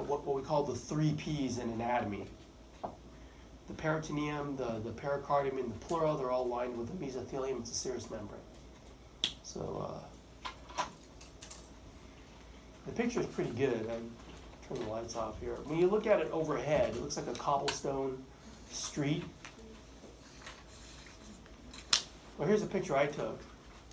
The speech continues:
It's one layer, and all the cells are cobbled together. Okay, that's what it looks like. That's a mesothelium.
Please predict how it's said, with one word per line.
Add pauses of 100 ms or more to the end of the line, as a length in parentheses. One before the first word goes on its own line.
(580)
It's
one
layer,
and
all
the
cells
are
cobbled
together. (1120)
Okay, (100)
that's
what
it
looks
like.
That's
a
mesothelium.